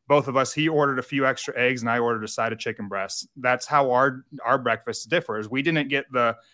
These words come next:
you know, the loaded French toast and syrup and everything all over. We got some eggs and some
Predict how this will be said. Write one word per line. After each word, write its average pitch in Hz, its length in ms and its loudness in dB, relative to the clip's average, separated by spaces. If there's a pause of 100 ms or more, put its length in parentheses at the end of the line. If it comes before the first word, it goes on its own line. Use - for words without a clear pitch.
(160)
you 127 80 0
know, 117 100 2
the 117 80 -2
loaded 123 380 0
French 127 340 -2
toast 120 400 -2
and 107 80 -6
syrup 123 400 0
and 117 80 -4
everything 113 260 -4
all 110 120 -2
over. 117 160 -2
We 127 120 0
got 120 200 0
some 120 160 -2
eggs 117 360 0
and 110 200 -4
some 117 360 -4